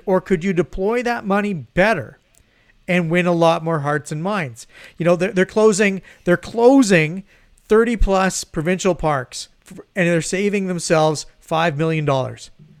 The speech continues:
Let's keep the provincial parks open. I'm just throwing it out there.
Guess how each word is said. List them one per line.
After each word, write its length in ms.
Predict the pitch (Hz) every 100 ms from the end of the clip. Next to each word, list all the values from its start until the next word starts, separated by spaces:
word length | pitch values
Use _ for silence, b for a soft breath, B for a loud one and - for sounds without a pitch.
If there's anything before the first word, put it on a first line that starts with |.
| _ _ _ _ _ -
Let's 180 | 233 -
keep 160 | 247
the 80 | -
provincial 400 | 175 170 180 180
parks 340 | 131 147 135
open. 280 | 131 120 120 - _ _ _ _ - - _ _ _
I'm 140 | 180 214
just 160 | 240
throwing 240 | - 226 214
it 80 |
out 180 | 220 214
there. 200 | 123 123